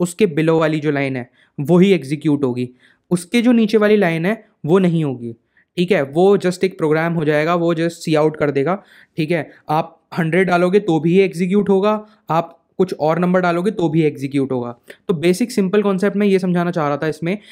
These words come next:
कि if का जो ब्लॉक है, ठीक, अगर ट्रू होता है तो पूरा ब्लॉक चलता है, अगर आप ब्लॉक नहीं लगाते हो तो if के just नीचे जो स्टेटमेंट है वही एग्जीक्यूट होता है। I hope आपको समझ आया होगा।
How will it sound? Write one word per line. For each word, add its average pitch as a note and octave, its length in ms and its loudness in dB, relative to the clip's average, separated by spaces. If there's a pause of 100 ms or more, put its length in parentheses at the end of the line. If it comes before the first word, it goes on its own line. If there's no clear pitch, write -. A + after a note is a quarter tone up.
(200)
कि - 180 -10
if F3+ 140 0
का G#3 140 0
जो G#3+ 140 0
ब्लॉक D3+ 400 -2
है, C#3 120 -4 (440)
ठीक, - 180 -4 (280)
अगर F3+ 200 2
ट्रू G#3+ 180 2
होता G#3+ 220 4
है G#3+ 60 2
तो A3+ 100 0
पूरा G#3+ 200 2
ब्लॉक D#3 300 0
चलता E3 300 -2
है, F3+ 180 -4
अगर F#3 180 0
आप A3 80 -2
ब्लॉक F3 280 -2
नहीं F#3 140 2
लगाते E3 340 0
हो E3+ 60 -2
तो E3 240 0
if F#3+ 120 -2
के A3+ 220 -2
just G3+ 300 -2
नीचे E3+ 280 0
जो F#3+ 100 2
स्टेटमेंट C#3+ 560 -4
है G3 140 -4 (400)
वही A3 200 4
एग्जीक्यूट D3 480 0
होता B2 200 -6
है। B2 160 -10 (160)
I D3+ 100 -2
hope G#3+ 160 2
आपको G#3+ 220 -2
समझ G#3 260 0
आया G3 80 2
होगा। G3 320 -2